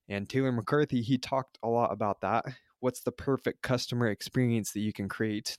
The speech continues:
The P C X, he called it. And if we do that, we're gonna be getting more referrals. Okay, and talking about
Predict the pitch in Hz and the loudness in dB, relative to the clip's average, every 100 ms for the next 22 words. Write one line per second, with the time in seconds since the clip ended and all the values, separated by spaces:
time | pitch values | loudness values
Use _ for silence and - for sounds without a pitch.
0 | - 101 - 127 113 - 113 98 107 - | -6 -6 0 2 2 2 2 2 2 0
1 | - 95 95 92 113 127 - _ _ _ | -2 -2 -2 0 -2 -4 -10 _ _ _
2 | _ - - - - _ _ _ _ - | _ -20 -20 -20 -20 _ _ _ _ -4
3 | 120 110 117 131 110 131 147 123 165 - | 0 0 0 0 4 6 6 6 2 0
4 | - 131 147 147 127 131 131 127 127 117 | -8 -4 0 4 4 4 4 4 4 4
5 | 107 127 120 139 143 - - _ - 110 | 2 0 2 0 -2 -8 -10 _ -6 -4
6 | 113 107 107 95 - _ _ _ - 131 | -2 -4 -4 -6 -12 _ _ _ -2 0
7 | 135 127 120 110 | 2 6 8 8